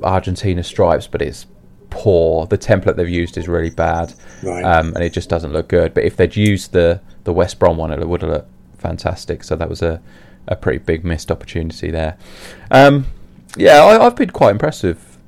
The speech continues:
Speaker 1: with Adidas recently, especially, as you say, the team wear. I think Birmingham's kit looks really good.
Speaker 2: Yeah, and across
Speaker 1: Um,
Speaker 2: all, all ranges as well. You know, the home and away uh,
Speaker 1: Yeah.
Speaker 2: the, the third as well.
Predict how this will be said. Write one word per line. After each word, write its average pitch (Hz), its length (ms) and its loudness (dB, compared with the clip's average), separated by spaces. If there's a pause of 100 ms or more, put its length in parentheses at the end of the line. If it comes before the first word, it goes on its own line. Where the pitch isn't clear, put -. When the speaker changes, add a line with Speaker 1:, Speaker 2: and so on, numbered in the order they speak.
(100)
Speaker 1:
with 101 140 -2
Adidas 85 440 -2
recently, 87 300 -2
especially, 101 680 0 (380)
as 104 180 0
you - 60 -12
say, 117 160 2
the 90 80 2
team 123 260 0
wear. 85 160 2
I 90 60 2
think 92 180 -4
Birmingham's 92 580 2
kit - 320 -2
looks 80 240 -4
really 85 180 0
good. - 340 -2 (200)
Speaker 2:
Yeah, 98 280 0
and 117 100 -2
across 87 280 4
Speaker 1:
Um, 135 220 6 (160)
Speaker 2:
all, 135 120 6
all 127 60 6
ranges 123 420 4
as 101 100 -6
well. 117 300 2 (100)
You 110 80 -2
know, 98 120 -2
the 95 80 -6
home 107 180 -2
and 104 80 -2
away 107 380 0 (680)
uh, 110 80 2
Speaker 1:
Yeah. 95 200 4 (400)
Speaker 2:
the, 104 180 2
the - 160 -2
third 110 280 2
as 101 140 0
well. 101 320 2